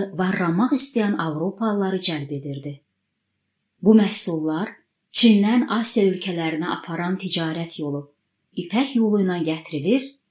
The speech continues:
və baha qiymətə satılırdı. Belə ki, ipək yolu boyunca məhsullar əldən ələ keçir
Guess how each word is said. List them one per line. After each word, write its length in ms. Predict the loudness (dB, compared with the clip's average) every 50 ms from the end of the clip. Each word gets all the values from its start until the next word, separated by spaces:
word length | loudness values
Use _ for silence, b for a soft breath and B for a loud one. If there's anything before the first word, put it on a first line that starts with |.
| _ _ -8
və 160 | -4 -4 -2 -2
baha 240 | -2 -2 -2 -2 0
qiymətə 640 | 4 4 6 6 6 4 2 -4 -6 -6 -4 -2
satılırdı. 680 | 0 0 -2 -2 -4 -8 -10 -10 -10 -10 -10 -12 -16 -18 -18 _ _ _ _ _ _ _ _ _ _ _ _ _ 0
Belə 240 | 0 0 0 -2 -6
ki, 240 | -8 -4 0 0 0 0 -2 -6 _ _ _ _ _ _ _ -12 -10
ipək 380 | -2 0 2 2 2 2 0
yolu 240 | 2 4 4 4 4
boyunca 480 | 6 6 6 6 6 4 4 2 2 -2
məhsullar 840 | -2 -4 -2 0 0 0 0 0 -4 -4 -4 -4 -4 -4 -4 -4 -4
əldən 420 | -2 0 0 0 -2 -2 -4 -4
ələ 240 | -4 -4 -4 -4 -4
keçir 560 | -2 -2 -2 0 0 2 2 2 2 0 -2